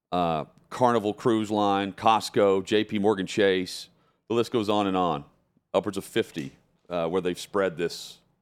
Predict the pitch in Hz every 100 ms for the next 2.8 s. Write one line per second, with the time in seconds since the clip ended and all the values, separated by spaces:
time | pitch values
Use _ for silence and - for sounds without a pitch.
0 | _ _ - 98 98 - 98 - 92 -
1 | 76 101 98 90 87 82 85 82 - 80
2 | - 85 80 73 64 64 60